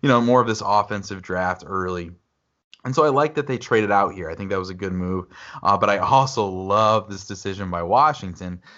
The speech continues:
to go ahead and get a little aggressive and finish building out the offense. They added Curtis Samuel last week, and now they add the best tight end prospect that we've seen probably in years.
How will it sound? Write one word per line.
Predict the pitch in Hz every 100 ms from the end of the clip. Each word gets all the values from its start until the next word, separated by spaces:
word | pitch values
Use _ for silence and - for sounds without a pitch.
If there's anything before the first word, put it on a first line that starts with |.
| _
to | -
go | 135 156
ahead | 180 180
and | 147
get | 139
a |
little | 135 117
aggressive | 110 139 156 - 101
and | 98
finish | 98 110 98
building | 104 104 101 95
out | 92 90
the | 90 92
offense. | 101 92 85 82
They | - 95
added | 98 98
Curtis | - 92 80
Samuel | 143 139 139 131
last | 120 117 117 117
week, | 110 110 _ - -
and | 101
now | 101 101
they | 98 95
add | 95 95
the |
best | 90 107 104 -
tight | 101 95 92
end | 87
prospect | - 90 87 - 87 -
that | 87
we've | 90 85
seen | - 90 87
probably | 107 101 87
in | 82
years. | 87 90 85 85